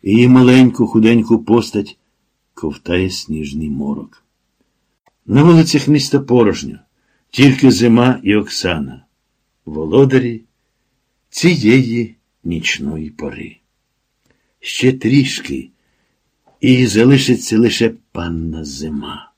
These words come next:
прекрасна повелителька сонного міста. Жінка йде через парк, вибираючи зумисне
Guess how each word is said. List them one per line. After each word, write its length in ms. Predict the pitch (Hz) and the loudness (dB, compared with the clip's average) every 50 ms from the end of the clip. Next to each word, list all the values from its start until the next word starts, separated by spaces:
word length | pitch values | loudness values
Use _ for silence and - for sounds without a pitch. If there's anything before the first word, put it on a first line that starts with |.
| _ _ _ _ _ _ _ _ _ _ | _ _ _ _ _ _ _ _ _ _
прекрасна 880 | - - - - - - - 104 123 151 147 135 - - - 127 135 127 | -20 -20 -20 -20 -18 -10 -6 -4 -2 -2 -2 -4 -6 -8 -6 -6 -6 -6
повелителька 880 | 131 - 90 85 85 80 90 120 131 131 131 123 - - 117 110 107 - _ _ _ _ _ _ _ | -6 -8 -6 -6 -4 -2 0 0 0 0 -2 -4 -4 -4 -4 -4 -6 -6 _ _ _ _ _ _ _
сонного 800 | - - - - 78 76 78 80 78 76 73 73 73 76 67 65 | -20 -18 -14 -12 -12 -12 -10 -10 -10 -12 -12 -12 -12 -14 -14 -14
міста. 500 | 65 58 57 - - - - - - _ _ _ _ _ _ _ _ _ _ _ _ _ _ _ _ _ _ _ _ _ _ - | -14 -16 -14 -14 -14 -16 -16 -20 -20 _ _ _ _ _ _ _ _ _ _ _ _ _ _ _ _ _ _ _ _ _ _ -8
Жінка 560 | 113 104 98 104 143 170 165 160 135 - 110 | -8 -6 0 2 4 4 4 4 2 0 0
йде 320 | 107 101 92 85 101 107 104 | 0 0 0 0 -2 -2 -2
через 400 | - - 90 85 82 - - - | -4 -6 -6 -6 -6 -8 -10 -14
парк, 540 | _ - 85 92 98 104 - - - - _ _ _ _ _ _ _ _ _ _ - | _ -8 -6 -4 -4 -4 -6 -10 -20 -20 _ _ _ _ _ _ _ _ _ _ -4
вибираючи 680 | - 117 139 135 135 147 156 160 160 156 147 - 147 143 | 0 2 4 4 4 6 6 6 4 4 2 2 0 2
зумисне 720 | 127 123 135 131 139 151 143 139 143 139 143 139 139 135 | 4 4 4 6 6 4 4 2 0 0 0 0 -2 -4